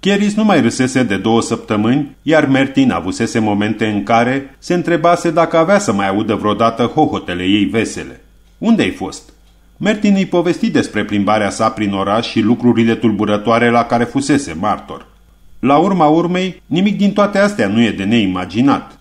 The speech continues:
adăugă el, „doar că mă întreb ce o să fac în continuare. Când o să le dispară toate inhibițiile,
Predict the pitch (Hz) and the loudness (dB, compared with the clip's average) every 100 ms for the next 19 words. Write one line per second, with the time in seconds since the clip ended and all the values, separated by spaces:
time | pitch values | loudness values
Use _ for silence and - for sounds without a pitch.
0 | _ - 123 120 123 131 117 107 71 - | _ -6 0 2 2 2 2 2 -2 -10
1 | - _ _ - 131 175 175 165 160 160 | -20 _ _ -6 0 0 2 2 4 2
2 | 170 175 - 208 - 98 107 104 87 90 | 2 -2 0 -2 -2 -4 -4 -4 -8 -10
3 | 85 104 120 127 78 - - - _ - | -8 -2 0 2 -2 -6 -20 -20 _ -18
4 | - 160 160 - 160 151 143 147 175 175 | -4 0 2 2 4 4 2 -2 0 0
5 | 160 - - 151 135 - 117 147 143 123 | 0 0 2 4 2 2 0 0 2 2
6 | 101 78 - | 2 -2 -10